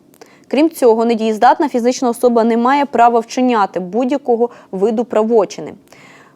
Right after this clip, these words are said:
Правочини також від імені недієздатної фізичної особи та її в інтересах може вчиняти опікун. Відповідальність за шкоду, завдану недієздатною фізичною особою, завжди несе її опікун.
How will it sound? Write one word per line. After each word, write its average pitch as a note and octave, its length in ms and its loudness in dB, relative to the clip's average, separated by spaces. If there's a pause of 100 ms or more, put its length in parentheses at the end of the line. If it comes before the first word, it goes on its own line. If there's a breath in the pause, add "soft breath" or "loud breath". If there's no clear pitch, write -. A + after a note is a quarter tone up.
Правочини C#4 600 2
також B3 400 0
від G#3+ 200 -4
імені A3 360 0
недієздатної G#3 720 0
фізичної G#3+ 500 -4
особи F#3 340 -2
та F3+ 140 -2
її A3 180 0
в G#3 40 -6
інтересах A3 580 0
може C4+ 260 -4
вчиняти A#3+ 520 -4 (140)
опікун. A#3 480 -4 (560 loud breath)
Відповідальність A#3 760 2
за G#3 100 0
шкоду, B3+ 640 2
завдану G#3 640 2
недієздатною G#3+ 800 0
фізичною A#3 540 -4
особою, D4+ 560 0 (200)
завжди A3 480 0
несе G3+ 300 -4
її F3+ 300 -4
опікун. E3 640 -8